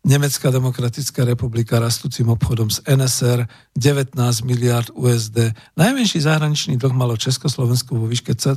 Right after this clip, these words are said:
c-, päť celé dva miliardy U S D. Na obyvateľa pripadalo tristo U S D. A tuto ja musím ešte aj povedať tú jednu vec, že ako toto zadlženie Československa bolo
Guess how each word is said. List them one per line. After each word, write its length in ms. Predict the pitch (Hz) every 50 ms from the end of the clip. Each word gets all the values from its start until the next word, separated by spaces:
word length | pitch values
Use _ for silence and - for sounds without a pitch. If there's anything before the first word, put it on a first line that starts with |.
| -
c-, 160 | - - - -
päť 320 | - - 143 135 - -
celé 160 | 139 127 123
dva 240 | 117 117 117 113 110 - - - _ _ _
miliardy 560 | - 123 135 131 131 127 123 123 120 113 127 - -
U 80 | - 127
S 320 | 120 110 110 104 - -
D. 320 | - 127 147 165 190 196 185 - _ _ _ _ _ _ _ _
Na 160 | - - 117
obyvateľa 640 | 120 120 120 127 120 120 123 - - 143 120 120 117
pripadalo 480 | - - 120 110 - 117 113 117 113 110 107
tristo 400 | - - 123 131 - - - 151
U 160 | 147 - - 143
S 240 | 151 147 147 143
D. 240 | 139 139 156 165 175 170 - - - _ _ _ _
A 80 | - 147
tuto 240 | - - 220 - 214
ja 160 | 190 185 180
musím 320 | 175 175 - - 175 170
ešte 160 | 156 - -
aj 80 | 170 160
povedať 360 | 165 170 160 165 160 156 156 -
tú 80 | - 156
jednu 240 | 147 156 147 147
vec, 160 | 139 147 143 139
že 240 | 131 135 139 135 131 - - - _ _ -
ako 320 | - 135 131 - 147 131
toto 320 | 127 - 160 156 - 151 117
zadlženie 480 | 131 139 147 151 139 143 143 139 131
Československa 880 | 120 - 131 127 - - 139 123 - 135 127 131 127 127 - - 139 120
bolo 480 | 113 123 123 123 123 123 123 120 120